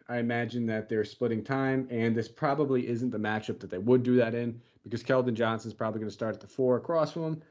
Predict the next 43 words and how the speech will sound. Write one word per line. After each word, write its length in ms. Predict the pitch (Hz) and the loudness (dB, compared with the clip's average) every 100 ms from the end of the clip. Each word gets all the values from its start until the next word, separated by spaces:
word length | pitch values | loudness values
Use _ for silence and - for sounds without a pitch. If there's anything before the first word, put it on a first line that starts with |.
| _ _ | _ _
and 140 | 117 120 | -4 2
that's 160 | 123 | 2
gonna 140 | 131 123 | 4 2
be 60 | |
tough 220 | 120 117 120 | 4 0 0
for 80 | |
one 100 | 113 | -2
of 80 | 110 | 2
those 140 | 110 104 | 0 2
guys 240 | 104 101 | 0 0
to 80 | 101 | -4
chase 260 | 110 101 | -2 0
him 80 | 107 | -2
out 160 | 101 98 | -6 -4
to 60 | |
the 100 | 98 | -6
three-point 400 | - 101 101 101 | -4 -4 -2 -4
line. 240 | 87 101 98 | -2 -4 -2
So 160 | 104 | 0
it 40 | 101 | 0
would 120 | 98 | 2
make 220 | 117 120 | 2 2
more 160 | 113 107 | 2 0
sense 460 | - 107 101 95 - _ _ _ | 0 -2 0 -2 -10 _ _ _
to 160 | 120 | 0
go 300 | 104 117 120 | 4 6 6
with 140 | 120 117 | 4 0
a 40 | |
guy 260 | 107 101 104 | 0 2 2
like 320 | 98 92 95 | 2 0 -2
Franz, 640 | - 113 123 120 120 117 - _ _ _ - | -6 -2 0 2 2 0 -8 _ _ _ -12
um, 480 | 92 90 92 87 85 - _ _ _ _ _ _ - | -6 -2 -2 -4 -6 -12 _ _ _ _ _ _ 0
or 320 | 147 165 - - | 2 4 0 -2
maybe 220 | 147 135 135 | 4 6 6
it's 140 | 127 | 6
Thad 260 | 127 113 101 | 4 4 4
Young 200 | 95 87 | 2 0
that's 140 | 85 | -4
starting 260 | - 76 71 | -4 -4 -6
at 100 | - | -14
the 60 | |
four. 300 | - 62 - _ - | -14 -14 -14 _ -8
So 260 | 78 69 | -6 -6